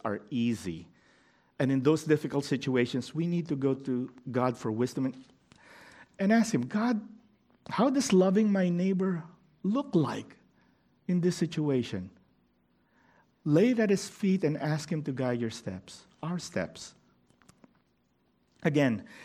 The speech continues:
if we take a fifty thousand foot view of Romans chapter fourteen, one fundamental point we need to understand is that we are not bound beyond the limits of the actual law of God.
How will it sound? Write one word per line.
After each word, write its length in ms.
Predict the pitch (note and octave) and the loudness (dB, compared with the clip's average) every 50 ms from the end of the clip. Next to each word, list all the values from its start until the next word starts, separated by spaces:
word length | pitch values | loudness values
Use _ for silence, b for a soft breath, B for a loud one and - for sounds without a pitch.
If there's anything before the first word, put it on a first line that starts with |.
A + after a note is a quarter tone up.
| B B B | B B B
if 140 | B C#3 - | B 0 2
we 80 | D#3 C#3 | 2 2
take 260 | C#3+ - F3 E3 D#3+ | 6 6 4 4 4
a 60 | D3+ | 0
fifty 320 | - - F3+ F3 - G3+ F3+ | 0 2 2 2 2 0 0
thousand 500 | - F#3+ F3+ F#3 F3+ - G3+ F#3 F3 - | 4 4 4 4 4 0 -2 -4 -2 -2
foot 200 | - F3 D#3+ D3+ | -2 -2 -2 0
view 300 | D3 D#3+ F3+ F3 E3+ D3 | 0 2 4 6 6 4
of 140 | D3 C#3+ - - | 4 0 -2 -4
Romans 400 | - C#3+ D3+ E3+ E3 E3+ E3+ - | 0 4 4 4 4 2 -2 -2
chapter 360 | - - D3+ D3 D3+ - D3 C#3 | 0 2 2 2 2 0 -4 -4
fourteen, 480 | - - C3+ B2+ - D3 C#3 C3 C3+ B B B B B B | 0 0 -2 0 2 2 0 0 0 B B B B B B
one 240 | B A#2+ C3+ E3+ G3 | B 2 4 4 2
fundamental 640 | - - F#3 F3+ E3+ D#3+ D3+ D3+ D3 D3 C#3+ C#3+ C3+ | 2 2 2 2 2 2 2 2 2 2 2 0 0
point 320 | C3+ - - C#3 C3+ C#3+ C3+ | 0 -2 -2 -2 -2 -2 -2
we 120 | A#2+ A#2 | -2 -2
need 200 | B2+ D#3+ F#3+ F#3 | 0 0 0 0
to 100 | - E3+ | -2 -2
understand 760 | F3 E3+ D#3 D3 C3+ - - - B2 A2 G2+ F#2+ G2 G2+ G#2 - b b b b b b b b b | -2 -2 -2 -4 -4 -6 -6 -4 -4 -4 -4 -4 -6 -8 -10 -16 b b b b b b b b b
is 180 | b A#2+ G#2 A2 | b -8 -6 -2
that 280 | A#2 A#2+ G#2+ G2+ - | 0 0 0 -2 -4
we 420 | A2 G#2+ A2+ B2+ D#3 F3+ F#3+ F#3 - - - - | -8 -4 -2 -2 0 0 -2 -2 -6 -6 -4 -4
are 80 | A2+ | -2
not 340 | A2 A2+ B2+ C#3+ D3 - - | -2 -2 -2 -2 -4 -4 -2
bound 360 | A#2 B2 A2+ A2 A2+ A#2 A2 | -2 0 0 -2 -4 -6 -6
beyond 320 | A2 A2+ A2 A2 A2+ A#2 A2 | -4 -2 -2 -2 -2 -2 -2
the 80 | G#2+ | -2
limits 640 | G#2 G#2 A2 C3 C#3+ A2 F#2+ - - - - - - - b b b b b | 0 2 2 2 2 0 -2 -4 -6 -14 -16 -16 -18 -20 b b b b b
of 120 | A2+ G#2+ | -6 -4
the 120 | A#2 A#2+ | -2 -2
actual 480 | - - A2 A2 - - B2 A2+ A2 G#2 | 0 0 -2 -2 -4 -6 -6 -6 -4 -4
law 280 | G2 G2+ F#2+ F#2+ G#2 - | -4 -4 -6 -6 -6 -10
of 160 | G#2+ F#2+ G#2 | -12 -10 -6
God. 260 | G2+ A#2 A#2+ G#2 - | -6 -6 -6 -6 -10